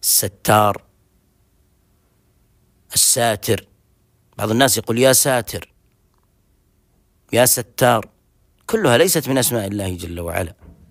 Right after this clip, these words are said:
لذلك على المسلم أن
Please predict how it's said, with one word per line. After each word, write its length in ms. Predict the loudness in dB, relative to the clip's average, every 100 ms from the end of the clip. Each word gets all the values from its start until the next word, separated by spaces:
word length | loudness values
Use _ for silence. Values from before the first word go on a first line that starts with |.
| _ _ _ _ _ _ _ _ _ _ _ _ _ _ _ _ _ _ _ _ _ _ _
لذلك 480 | 2 4 4 0 0
على 200 | 2 2
المسلم 560 | 2 2 2 0 -4 -6 _ _ _ _ _ _ _ _ _ _ _ _ -2
أن 360 | 0 0 -4